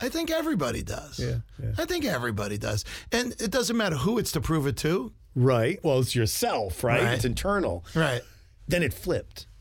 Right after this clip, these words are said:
Speaker 2: You realized
Speaker 1: Mm-hmm.
Speaker 2: that it's all output. What happened?
Speaker 1: Well, that's interesting. I recognized it and I said, "Wow, there's people smiling, laughing, clapping, right? Honoring my entertainment." And I use the word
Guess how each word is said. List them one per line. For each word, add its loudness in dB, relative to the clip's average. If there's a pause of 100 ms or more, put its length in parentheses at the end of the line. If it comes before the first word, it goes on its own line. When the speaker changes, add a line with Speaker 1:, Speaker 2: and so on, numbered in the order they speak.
(140)
Speaker 2:
You 4
realized 2
Speaker 1:
Mm-hmm. 2
Speaker 2:
that 4
it's 0
all 4
output. -2 (800)
What 2
happened? 0 (300)
Speaker 1:
Well, 4
that's 2
interesting. 0 (600)
I 0
recognized 0
it -4
and -4
I -4
said, -4
"Wow, -4 (180)
there's -2
people -2
smiling, 0 (600)
laughing, -2 (380)
clapping, -2 (420)
right? -2 (200)
Honoring 2
my 2
entertainment." 0
And 2
I 2
use 0
the 0
word 2